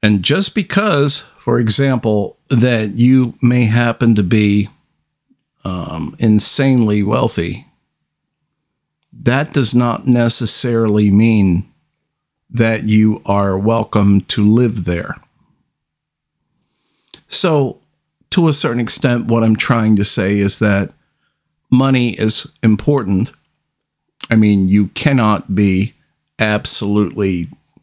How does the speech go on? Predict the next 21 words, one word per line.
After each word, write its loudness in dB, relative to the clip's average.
you -10
know, -8
destitute. -4
But, -2
uh, 0
you 2
don't 0
have 0
to 0
be 2
filthy, -2
stinking 0
rich. -2
You 2
simply 0
have -2
to 0
be 2
able 0
to -2
fulfill -2